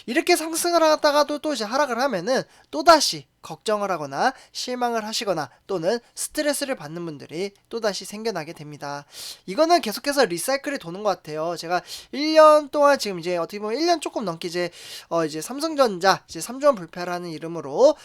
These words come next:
지금 방송을 해봤는데, 어, 제가 항상 말씀드립니다. 이렇게 상승을 할 때, 주가가 이제 흐름세가 좋을 때 우리 삼전 불패 가족분들에게, 어, 주가 또다시 이제 폭락장으로 이어질 수 있습니다. 이렇게 이야기를 합니다. 그러나 막상 이 시점에 오면은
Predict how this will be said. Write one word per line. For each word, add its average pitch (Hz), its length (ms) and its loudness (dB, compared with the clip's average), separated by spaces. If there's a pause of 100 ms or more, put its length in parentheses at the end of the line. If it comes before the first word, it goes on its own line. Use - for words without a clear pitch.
(120)
지금 180 140 -12
방송을 180 400 -8
해봤는데, 240 600 0 (460)
어, 233 120 6
제가 240 200 0
항상 339 320 0
말씀드립니다. 175 840 0
이렇게 165 280 -10
상승을 285 500 -4
할 269 180 0
때, 160 220 -4 (180)
주가가 190 460 0
이제 175 300 -4 (260)
흐름세가 233 460 -4
좋을 151 260 -10
때 240 320 2 (220)
우리 175 220 -2
삼전 294 300 -4
불패 262 200 -8
가족분들에게, 151 1000 0 (300)
어, 214 140 4
주가 302 300 2
또다시 330 440 6
이제 262 160 -2
폭락장으로 302 640 0
이어질 180 320 -6
수 - 140 -10
있습니다. 160 560 -6 (140)
이렇게 170 220 -6
이야기를 151 320 -6
합니다. 165 380 -8 (280)
그러나 226 420 4 (180)
막상 180 340 -4
이 175 100 -8
시점에 285 380 -2
오면은 175 380 -2